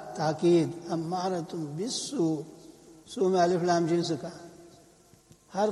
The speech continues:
قسم کی گناہی کا، گناہوں کا حکم دیتا رہتا ہے نفس، إِلَّا مَا رَحِمَ رَبِّي، مگر جس وقت میرے رب کا فضل ہو کسی پر، وہ بچتا ہے۔ أَعِذْنِي مِنْ شَرِّ نَفْسِي،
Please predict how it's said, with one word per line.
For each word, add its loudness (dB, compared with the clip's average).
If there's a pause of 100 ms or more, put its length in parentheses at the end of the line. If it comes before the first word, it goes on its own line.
قسم 0
کی 2
گناہی 4
کا، 2 (160)
گناہوں 2
کا 0
حکم -2
دیتا -2
رہتا -4
ہے 0
نفس، -2 (920)
إِلَّا 4
مَا 2
رَحِمَ 0
رَبِّي، 4 (580)
مگر 2
جس 0
وقت 2
میرے 2
رب 2
کا 4
فضل 6
ہو 6
کسی 2
پر، 0 (500)
وہ 0
بچتا -6
ہے۔ -18 (1500)
أَعِذْنِي 4
مِنْ 4
شَرِّ -2
نَفْسِي، 0